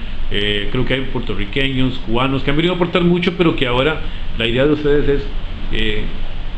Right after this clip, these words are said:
que la parte nacional crezca más? ¿Es así?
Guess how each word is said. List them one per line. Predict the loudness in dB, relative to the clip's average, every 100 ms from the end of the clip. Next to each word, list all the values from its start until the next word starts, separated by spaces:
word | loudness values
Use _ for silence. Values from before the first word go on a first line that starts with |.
| -6 -6 -6 -4
que |
la | -2 0
parte | 0 0
nacional | 0 0 0 0
crezca | 0 -2 -2
más? | -4 -4 -4 -6 -8 -6 -4 -4
¿Es | -2
así? | -2